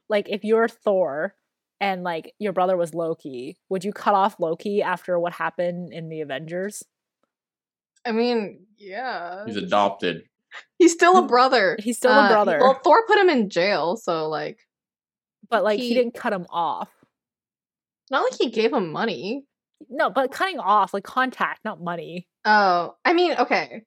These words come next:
Speaker 1: Mm, okay, what about, like, after, uh, the first Thor movie? Would you have cut Loki off then?
Speaker 2: Yeah,
Speaker 3: Well,
Speaker 2: probably.
Speaker 3: he
Speaker 1: He tried to
Speaker 3: didn't
Speaker 1: kill you.
Speaker 3: want to.
Speaker 2: You know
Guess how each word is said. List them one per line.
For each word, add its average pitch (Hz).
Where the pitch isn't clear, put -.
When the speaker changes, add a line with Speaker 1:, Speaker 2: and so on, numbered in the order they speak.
Speaker 1:
Mm, 214
okay, 208
what 208
about, 226
like, 214
after, 196
uh, 180
the 196
first -
Thor 170
movie? 165
Would 180
you 196
have 185
cut 170
Loki 170
off 165
then? 190
Speaker 2:
Yeah, 277
Speaker 3:
Well, 311
Speaker 2:
probably. -
Speaker 3:
he 240
Speaker 1:
He 330
tried 269
to 254
Speaker 3:
didn't 196
Speaker 1:
kill 269
you. 202
Speaker 3:
want 131
to. 110
Speaker 2:
You 73
know 76